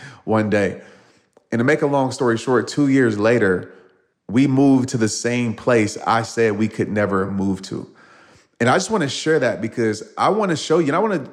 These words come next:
like, put this on me in real time. We are so great,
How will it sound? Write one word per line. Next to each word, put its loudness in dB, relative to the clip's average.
like, -6
put 0
this -2
on 0
me -2
in -4
real 0
time. -2
We 2
are 4
so 0
great, -4